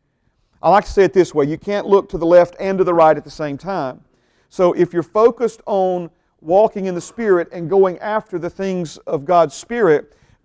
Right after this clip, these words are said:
that means you have effectively turned your back on the things of the flesh, right, and will not, by default, fulfill the lust of the flesh.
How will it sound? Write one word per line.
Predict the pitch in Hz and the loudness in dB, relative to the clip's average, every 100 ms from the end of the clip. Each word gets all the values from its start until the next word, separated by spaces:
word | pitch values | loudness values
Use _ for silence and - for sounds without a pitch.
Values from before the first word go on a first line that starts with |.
| - | -2
that | 165 202 | 0 2
means | 208 196 | 0 -4
you | 156 175 | 0 0
have | - - | -2 -8
effectively | 160 - 226 - 196 190 | -8 0 0 0 -4 -4
turned | - 214 214 180 | -6 -8 -8 -4
your | 170 | -4
back | 131 196 220 - | 0 2 2 0
on | 190 175 | -4 -4
the | 170 | -6
things | 180 175 143 | -6 -8 -8
of | 143 | -10
the | |
flesh, | - 269 233 147 156 - _ _ _ | -2 4 6 4 0 -10 _ _ _
right, | - 170 175 - | 0 0 0 -4
and | 165 165 | -8 0
will | 160 180 | 2 2
not, | 185 208 196 165 - | 2 0 0 0 -2
by | 165 165 | 2 2
default, | 147 - 233 214 156 - | 0 -2 4 6 6 2
fulfill | - 170 202 175 151 _ _ _ | -6 -4 0 2 2 _ _ _
the | 160 | -2
lust | 165 165 160 160 - _ _ _ - | 2 4 4 2 -20 _ _ _ 2
of | 160 156 151 110 | 4 6 2 -4
the | 143 | -10
flesh. | 160 165 139 - - | 2 4 4 0 -12